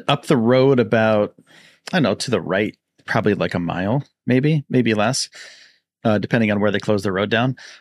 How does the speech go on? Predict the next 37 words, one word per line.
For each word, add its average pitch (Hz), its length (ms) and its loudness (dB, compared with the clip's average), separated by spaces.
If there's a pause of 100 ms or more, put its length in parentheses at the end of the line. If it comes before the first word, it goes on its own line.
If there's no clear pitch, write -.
(200)
But 107 260 0 (140)
some 123 280 2
days 120 260 2
it's - 340 -2
closer, 120 480 0
some 120 140 -2
days 101 200 -2
it's 92 80 -6
further 92 260 -2
away, 90 220 -2
depending 120 340 -2
on 104 80 -4
what 101 100 -4
they're 104 80 -4
doing. 95 360 -4 (560)
Um, 95 460 -2 (1300)
so 120 260 2
the, 107 300 2 (580)
um, 92 600 -2 (960)
so 135 200 0
you 120 160 2
have 120 160 -2
no 120 160 2
access 117 300 -2
to - 120 -6
the 98 100 -4
road 123 300 -2
to 127 140 -6
even 113 260 0
get 135 280 -2
to - 100 -8
the 92 100 -6
beach, - 460 -10 (640)
right? 110 200 -6
So 98 420 -2
if 131 160 -2
they're 113 180 0